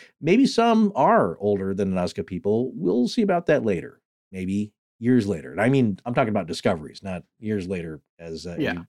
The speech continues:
Speaker 1: grind on with part two here. But he also thinks that the stakes were more likely used for surveying purposes and mapping out and creating the lines,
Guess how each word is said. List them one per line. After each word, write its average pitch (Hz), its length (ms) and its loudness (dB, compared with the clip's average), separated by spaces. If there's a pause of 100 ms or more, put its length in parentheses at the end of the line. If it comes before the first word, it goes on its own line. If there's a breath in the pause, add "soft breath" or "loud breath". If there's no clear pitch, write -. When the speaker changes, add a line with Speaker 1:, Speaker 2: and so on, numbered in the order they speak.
Speaker 1:
grind 117 380 0
on 117 280 2
with 104 160 -4
part 117 260 0
two 110 240 -2
here. 90 340 -6 (680 loud breath)
But 139 100 2
he 175 60 8
also 247 200 6
thinks 202 200 6
that 190 60 -10
the 156 100 2
stakes 156 360 2
were 147 60 2
more 135 220 4
likely 123 360 2
used 110 220 2
for 107 120 -6
surveying 113 600 2
purposes 98 500 -4
and 92 120 -2
mapping 98 340 0
out 95 100 0
and 85 80 -6
creating 95 260 -2
the 90 60 -4
lines, 90 460 -4